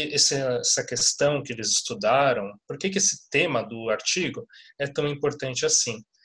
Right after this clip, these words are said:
Então, a única coisa que eu queria deixar bem claro aqui é que no mundo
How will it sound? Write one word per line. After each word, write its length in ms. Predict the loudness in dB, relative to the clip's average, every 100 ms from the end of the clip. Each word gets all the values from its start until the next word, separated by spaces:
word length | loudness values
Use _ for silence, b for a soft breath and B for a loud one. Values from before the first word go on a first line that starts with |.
| b _
Então, 140 | -4
a 120 | 0
única 260 | 0 2 2
coisa 240 | 2 0
que 60 | -2
eu 80 | -4
queria 240 | 0 2
deixar 320 | 2 -2 -2
bem 260 | -2 -2 -4
claro 340 | 0 2 2 -2
aqui 400 | -8 -8 -8 -8
é 80 | -10
que 100 | -6
no 180 | -2 2
mundo 420 | 4 4 2 -4